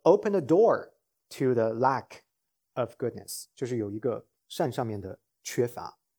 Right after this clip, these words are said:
然后呢，他认为亚当夏娃的犯罪呢，是一个历史性的犯罪，这个犯罪本身并不是上帝原始的创造大功的内容之一。为什么呢？因为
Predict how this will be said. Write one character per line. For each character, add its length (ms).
然 120
后 100
呢， 140
他 120
认 200
为 360
亚 220
当 260
夏 200
娃 140
的 120
犯 220
罪 200
呢， 340
是 180
一 140
个 400
历 160
史 220
性 180
的 60
犯 200
罪， 200
这 160
个 160
犯 340
罪 400
本 220
身 300
并 280
不 180
是 240
上 280
帝 260
原 300
始 280
的 340
创 240
造 120
大 160
功 180
的 140
内 180
容 200
之 160
一。 260
为 160
什 100
么 60
呢？ 160
因 140
为 260